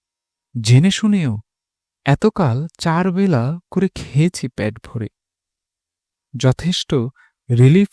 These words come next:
ওয়ার্ক হচ্ছে না লোকের অভাবে। আর এদিকে ভেবে পায় না কি করে সময় কাটাব। ধিক, শত ধিক আমাকে।"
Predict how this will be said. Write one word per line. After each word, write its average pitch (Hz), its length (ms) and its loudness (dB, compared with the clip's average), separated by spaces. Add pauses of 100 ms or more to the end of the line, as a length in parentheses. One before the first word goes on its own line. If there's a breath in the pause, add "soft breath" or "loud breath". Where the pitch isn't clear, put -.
(100)
ওয়ার্ক 131 360 -4
হচ্ছে - 460 -8
না 98 120 -8 (360)
লোকের 131 460 -2
অভাবে। 101 380 -8 (800)
আর 127 280 4 (460 soft breath)
এদিকে 147 500 2
ভেবে 131 340 -2
পায় 180 240 -2
না 123 240 -2 (540)
কি 233 180 2
করে 208 200 2
সময় 139 420 -4
কাটাব। 98 360 -8 (1600)
ধিক, 117 340 4 (920)
শত - 320 -4
ধিক 165 420 0
আমাকে।" 104 340 -10